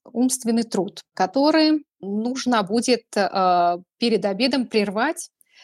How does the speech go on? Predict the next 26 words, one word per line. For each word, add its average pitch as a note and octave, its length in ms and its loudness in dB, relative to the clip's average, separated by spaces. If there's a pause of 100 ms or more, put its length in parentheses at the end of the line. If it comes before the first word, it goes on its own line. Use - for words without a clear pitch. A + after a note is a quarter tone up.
(280)
на, G3+ 960 0
а, - 40 -4
допустим, G#3 400 -4
десять A3+ 280 0
минут A3 340 2 (160)
раньше A3+ 600 0 (320)
для F#3+ 180 -2
того, G#3 220 2
чтобы G3+ 240 -2
также G#3 340 0
размяться. F#3+ 680 -2
А, E3+ 180 -8
как G3+ 200 0
я F#3+ 120 6
уже F#3+ 460 4
говорила, G#3+ 800 4
нужно D4 460 0
переключиться B3+ 840 -4
хотя A3 260 -2
бы G3+ 140 -4
на G3+ 600 -4
небольшой G3+ 420 -4
промежуток G3+ 520 -4 (140)
времени C#4+ 600 2 (280)
и C4+ 100 2
позаниматься G3+ 680 0